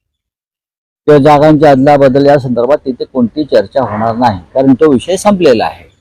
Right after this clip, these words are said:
आता फक्त पुढे, पुढले ज्या निवडणुका पाच टप्प्यात होत आहेत किंवा सात टप्प्यात होणार आहेत देशात, महाराष्ट्रात, त्यावेळेला एकत्र जॉईंट सभा घेणं, एकत्र सभा घेणं,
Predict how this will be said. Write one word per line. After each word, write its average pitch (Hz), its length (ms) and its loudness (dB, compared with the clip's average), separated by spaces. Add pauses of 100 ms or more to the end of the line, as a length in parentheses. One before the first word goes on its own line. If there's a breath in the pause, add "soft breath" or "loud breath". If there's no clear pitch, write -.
(880)
आता 180 260 0
फक्त - 360 -6
पुढे, 190 600 0
पुढले 165 380 -2
ज्या 190 120 2
निवडणुका 165 520 0
पाच 147 340 0
टप्प्यात 139 320 -2
होत 117 160 -8
आहेत 92 160 0
किंवा - 640 -8
सात 143 220 0 (100)
टप्प्यात 135 320 -2
होणार 139 240 2
आहेत - 460 -8
देशात, 131 300 -4 (1700)
महाराष्ट्रात, 139 560 0 (2000)
त्यावेळेला 185 440 4
एकत्र 175 720 0 (920)
जॉईंट 170 300 2
सभा 151 280 0
घेणं, 139 240 0
एकत्र 147 340 -2
सभा 160 300 2
घेणं, 101 280 -6